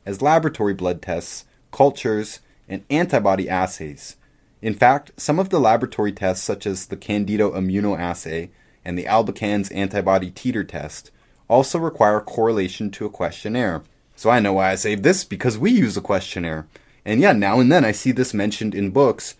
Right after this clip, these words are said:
actually many different books, even some I've read recently, like, you know, how to fix your own, uh, P C O S or endometriosis. Those aren't the titles, but they're like,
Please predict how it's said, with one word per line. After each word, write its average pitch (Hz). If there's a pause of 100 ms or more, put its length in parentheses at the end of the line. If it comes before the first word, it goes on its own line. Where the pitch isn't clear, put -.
(160)
actually 156
many 190
different 123
books, 92 (320)
even 151
some 175
I've 147
read 156
recently, 127
like, 95
you 117
know, 107
how 120
to - (260)
fix -
your 120
own, 113
uh, 92 (200)
P 135
C -
O 117
S 117
or 104
endometriosis. 107
Those 110
aren't 104
the 95
titles, 82
but 87
they're 90
like, 85